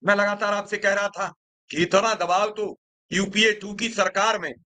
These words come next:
मनमोहन सिंह पर भी नहीं था, जितना मोदी पॉइंट थ्री सरकार में नरेंद्र मोदी पर जनता दल यूनाइटेड और टीडीपी बनाएगी,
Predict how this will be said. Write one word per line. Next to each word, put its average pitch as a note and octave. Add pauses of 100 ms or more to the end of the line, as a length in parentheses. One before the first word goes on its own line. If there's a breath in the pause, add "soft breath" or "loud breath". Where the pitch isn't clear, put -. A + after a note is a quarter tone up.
(220)
मनमोहन G#3
सिंह G#3+
पर A3
भी A3
नहीं A3+
था, G3+ (300)
जितना A3+ (400)
मोदी A3
पॉइंट A#3 (140)
थ्री B3
सरकार A#3+
में G3+ (320)
नरेंद्र A#3+
मोदी A#3
पर G3 (340)
जनता F#3+
दल A3
यूनाइटेड G#3 (640)
और A#3+
टीडीपी B3
बनाएगी, G3+